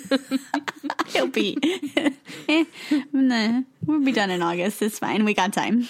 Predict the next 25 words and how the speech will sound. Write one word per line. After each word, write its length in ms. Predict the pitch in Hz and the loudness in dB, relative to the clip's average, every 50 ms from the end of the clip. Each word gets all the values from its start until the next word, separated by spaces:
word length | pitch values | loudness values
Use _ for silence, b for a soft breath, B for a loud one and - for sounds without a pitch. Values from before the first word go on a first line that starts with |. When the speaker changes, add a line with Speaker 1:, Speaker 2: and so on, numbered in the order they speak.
| - - - | -6 -8 -4
Speaker 1:
His 280 | - - 294 359 359 - | 0 0 0 0 -2 -2
character 440 | - 320 311 277 285 277 285 277 | -2 0 0 0 0 0 0 0
will 140 | 269 240 208 | 2 2 2
write 200 | 185 196 208 233 | 2 2 2 2
himself 400 | 247 262 277 269 320 285 285 - | 0 0 0 0 0 0 0 0
out 280 | 214 208 202 202 196 - | 0 0 2 0 0 0
in 100 | 220 247 | -2 -2
August, 560 | - - 170 170 185 175 165 156 170 185 - | 0 0 0 -2 0 0 0 0 -2 -2 -4
and 260 | - 190 190 180 135 147 | -4 -4 -4 -4 -4 -4
we'll 140 | 208 208 196 | -2 -2 0
make 200 | 202 208 202 202 | 0 -2 -2 -2
room 160 | 196 196 196 | -4 -4 -4
for 100 | 196 202 | -4 -4
the 120 | 190 196 | -6 -6
brand 320 | 185 - - 190 196 208 220 | -4 -2 -2 0 0 0 0
new 140 | 240 269 294 | 0 0 0
season 500 | 285 - 196 175 175 175 180 185 185 - - | 0 -2 -2 -2 0 0 -2 -2 -2 -4 -4
when 280 | 190 190 175 175 170 | -4 -4 -4 -4 -4
we 80 | 196 214 | -4 -4
get 200 | 175 - - - | -4 -4 -6 -6
to 100 | - 208 | -4 -2
Los 180 | 208 220 233 - | -2 -2 -2 0
Angeles. 360 | 311 294 277 240 143 - - - | 0 -2 0 -2 -2 -4 -6 -8
It's 140 | - - - | -10 -6 -2
fine. 340 | - 285 277 214 151 - | 0 0 0 0 -2 -4